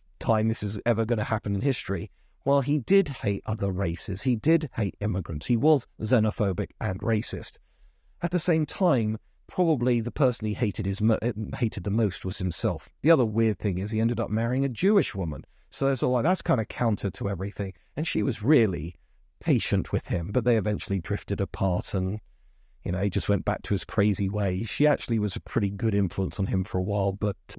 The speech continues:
wasn't to be, sadly. And then he sort of, like, he died in his early forties, you know, kind of sort of un-, undiscovered. I mean, basically everything he wrote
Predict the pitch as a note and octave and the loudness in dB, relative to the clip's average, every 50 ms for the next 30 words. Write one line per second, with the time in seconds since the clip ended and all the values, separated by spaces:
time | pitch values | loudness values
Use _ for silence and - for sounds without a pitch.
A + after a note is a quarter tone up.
0 | - - G2+ G#2 - G2 F2 - - A2+ A#2 C#3 D#3 D#3 D3+ C3+ - - - - | -10 -6 -6 -4 -2 -4 -4 -4 -6 -2 0 0 2 2 0 -2 -2 -2 -2 0
1 | - - - C3 C#3 D3 C3 - _ - _ _ _ - D3 D3+ D#3 D#3 D3+ C#3+ | 0 0 0 0 -2 -2 -2 -6 _ -20 _ _ _ 0 2 2 4 4 4 4
2 | C3+ C#3 C3 - C#3 B2 B2 A2 B2 A#2+ A2 F#2 - - A#2 G2 F#2+ - A2 A2 | 4 2 2 2 2 2 2 2 2 2 2 2 0 -4 -4 -2 0 2 2 2
3 | A2 A2 G#2+ A2+ G#2+ G#2+ G#2 A2 - - - _ _ _ - B2+ B2 A#2 A2 G#2+ | 2 2 0 0 -2 -2 -4 -6 -10 -12 -18 _ _ _ 0 2 4 4 2 0
4 | G#2 - - B2+ B2 A#2 A#2 - - G#2+ G#2 G#2+ G#2 - - _ _ _ _ _ | -4 -2 -2 0 0 0 0 0 -2 -2 -2 -2 -6 -10 -16 _ _ _ _ _
5 | _ _ _ _ _ _ _ _ _ _ _ _ _ - B2 A#2 A2+ - - D#3+ | _ _ _ _ _ _ _ _ _ _ _ _ _ -2 -2 -2 -2 0 2 4
6 | C#3 C#3+ C#3+ C#3 C#3 B2+ A2+ - - _ _ _ _ _ _ _ _ _ _ _ | 4 4 4 4 2 2 0 -4 -12 _ _ _ _ _ _ _ _ _ _ _
7 | _ _ - B2+ - - B2+ C#3 C#3 - _ C#3 C#3+ C#3+ C#3+ C#3+ C#3 C3 A#2+ - | _ _ -14 -10 -8 -4 -2 -2 -2 -2 _ 0 2 2 2 2 2 0 -2 -6
8 | - _ _ _ - - _ _ _ _ _ _ - E3+ E3 E3 E3 D3 D#3 - | -12 _ _ _ -20 -20 _ _ _ _ _ _ 2 2 4 4 4 2 0 -2
9 | - - - B2+ A2+ G2 G2+ G2+ - - - - C3+ C#3 C#3 C#3+ C3+ E3 F3 E3 | 0 2 2 2 2 2 -2 -4 -6 -8 -4 -2 0 2 2 2 4 4 2 2
10 | - B2+ C3+ C#3 B2+ B2+ B2 B2 C3 C#3+ - A#2 G#2+ G2 A2 A2+ A2+ - | 2 2 0 2 2 2 0 0 -2 -2 -2 -2 -2 0 0 0 0 -2